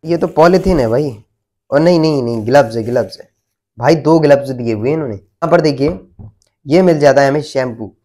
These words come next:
and शैम्पू की क्वालिटी भाई जबरदस्त है भाई। हम कोई चीज भी ट्राई करते हैं तो एक अच्छे तरीके से ही करते हैं। ये सर्चिंग करते हैं, बाहर जाके देखेंगे भाई किसके बाल सफेद हैं, और जिसके बाल सफेद होंगे उसी को पकड़ेंगे, फिर देखेंगे भाई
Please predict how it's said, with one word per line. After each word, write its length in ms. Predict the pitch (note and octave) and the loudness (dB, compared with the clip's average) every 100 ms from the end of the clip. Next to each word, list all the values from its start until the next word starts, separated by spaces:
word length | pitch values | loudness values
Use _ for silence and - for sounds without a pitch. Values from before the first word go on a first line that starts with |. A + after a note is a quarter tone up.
| _ _ | _ _
and 260 | - C3+ C#3 | -8 -6 -6
शैम्पू 380 | - A#2 A#2 C#3 | -6 -8 -8 -8
की 80 | C#3+ | -8
क्वालिटी 380 | - A2+ A#2+ B2+ | -6 -8 -6 -8
भाई 280 | A2+ A#2 A2+ | -8 -8 -8
जबरदस्त 540 | G2 G2+ A2 A2+ - | -10 -10 -10 -12 -14
है 60 | G#2 | -20
भाई। 200 | - - _ _ _ _ - | -20 -20 _ _ _ _ -8
हम 260 | A3 A3 | -2 -2
कोई 320 | G#3 E3 F#3 F#3+ | 0 2 2 2
चीज 300 | E3+ F3+ D#3+ | -2 -4 -2
भी 100 | F#3 | -4
ट्राई 260 | - D#3 D3+ | 2 2 2
करते 300 | E3 D#3+ F3+ | 0 -2 -4
हैं 200 | C3 G2+ - | -4 -6 -10
तो 120 | - D#3 | -2 -2
एक 180 | F#3+ F#3+ - | -2 -6 -8
अच्छे 300 | D#3 - F#3+ | -8 -8 -2
तरीके 360 | F#3 E3 D3+ | 0 0 -2
से 160 | E3+ E3+ | -4 -4
ही 60 | D#3+ | -4
करते 320 | A2+ G2+ - | -4 -4 -12
हैं। 80 | A3+ | -2
ये 140 | C4+ | -2
सर्चिंग 480 | - D3 D3 C4 B3 | 0 -2 -2 -4 0
करते 260 | F3+ F3+ | 0 4
हैं, 100 | B3 | 6
बाहर 240 | A#3 F3 F3+ | 8 6 6
जाके 300 | F#3 F#3 G3+ | 6 4 2
देखेंगे 420 | D#3+ C#3+ D3+ F3 | 2 0 0 0
भाई 140 | D#3 D#3 | 0 -2
किसके 380 | D3+ G3+ - D3 | -4 -8 -4 -2
बाल 260 | B2+ B2+ C3+ | 2 2 -2
सफेद 420 | B2 - B2 A2+ | -10 -8 -8 -8
हैं, 360 | G#2 B2+ G2+ - _ _ _ | -8 -8 -8 -14 _ _ _
और 80 | A#2+ | -6
जिसके 260 | A#2+ C3 E3+ | -6 -4 2
बाल 220 | D3+ E3+ | 4 4
सफेद 320 | D3 C3+ D#3+ | 2 2 2
होंगे 180 | D#3 D#3+ | 2 0
उसी 220 | F3+ C3+ C#3 | -2 -2 -2
को 80 | D#3+ | -2
पकड़ेंगे, 420 | - A#2+ C#3+ F#3 G#3 - _ _ _ | -2 0 0 0 -4 -10 _ _ _
फिर 180 | C#3+ E3+ | 0 0
देखेंगे 540 | C#3+ C3 B2 C3+ D3+ C3 | -2 -2 0 0 0 0
भाई 340 | A2 B2 C#3 | 2 2 0